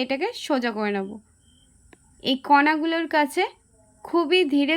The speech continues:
সুস্থে কিন্তু বার করবে। তো দেখো আমি যেই হার্ট শেপটা আছে সেটাকে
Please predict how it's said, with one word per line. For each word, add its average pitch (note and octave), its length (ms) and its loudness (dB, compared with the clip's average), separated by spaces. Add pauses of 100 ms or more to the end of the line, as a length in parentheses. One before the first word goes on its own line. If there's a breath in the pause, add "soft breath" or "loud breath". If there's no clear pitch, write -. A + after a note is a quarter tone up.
(100)
সুস্থে D4+ 300 -2 (100)
কিন্তু C#4+ 300 0 (1120)
বার C4+ 240 6 (120)
করবে। C4 300 0 (1800)
তো C4+ 60 0 (100)
দেখো C#4 240 4 (140)
আমি D4+ 140 2 (100)
যেই D#4 220 0
হার্ট C4 220 2 (140)
শেপটা C4+ 440 0
আছে C4+ 180 -2 (120)
সেটাকে B3+ 340 -2